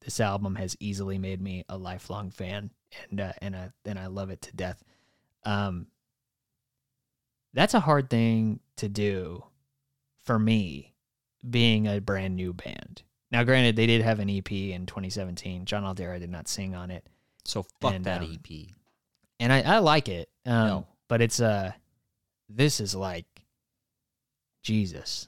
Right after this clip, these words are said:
Speaker 1: Like, it's, like I said, talk about, like, a, a, um, an album made out of just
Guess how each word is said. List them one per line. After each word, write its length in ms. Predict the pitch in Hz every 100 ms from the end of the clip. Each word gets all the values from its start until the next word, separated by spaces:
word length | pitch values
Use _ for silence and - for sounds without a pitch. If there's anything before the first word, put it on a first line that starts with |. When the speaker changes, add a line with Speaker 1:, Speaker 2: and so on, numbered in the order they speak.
| -
Speaker 1:
Like, 260 | 110 98 104
it's, 300 | 73 87 120
like 160 | 120 113
I 40 | 104
said, 160 | 107
talk 180 | - 127
about, 200 | 117 110
like, 140 | 104 95
a, 340 | - 98 95 -
a, 60 | 104
um, 200 | 98 - - -
an 200 | 95 104
album 340 | 110 110 104
made 220 | 101 101
out 140 | 95 92
of 180 | 104 - _ _
just 240 | - -